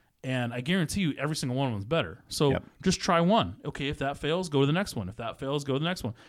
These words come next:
Speaker 1: By the time you get to that third one, you've probably gotten three or four more.
Speaker 2: Yeah.
Speaker 1: And if you keep putting that thing at the bottom, it's always at the bottom. It's always in the back of your mind. It's always,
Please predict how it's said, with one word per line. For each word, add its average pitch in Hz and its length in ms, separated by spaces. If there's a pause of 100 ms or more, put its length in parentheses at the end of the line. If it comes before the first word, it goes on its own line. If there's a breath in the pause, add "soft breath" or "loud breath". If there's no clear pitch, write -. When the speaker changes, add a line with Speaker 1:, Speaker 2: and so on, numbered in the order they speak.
(100 loud breath)
Speaker 1:
By 165 80
the 165 80
time 311 180
you 262 80
get 240 100
to 214 80
that 160 160
third 220 180
one, 139 180
you've 135 200
probably 185 540
gotten 117 560
three 156 220
or 135 80
four 139 220
more. 120 500 (180 soft breath)
Speaker 2:
Yeah. 85 320
Speaker 1:
And 147 240
if 147 140
you 143 100
keep - 260
putting 196 260
that 147 180
thing 151 160
at 135 60
the 127 60
bottom, 139 400
it's 117 120
always 127 220
at 101 80
the - 60
bottom. 117 400
It's 98 120
always 123 180
in 113 60
the 98 80
back 113 340
of - 100
your 113 80
mind. - 180
It's - 100
always, 113 320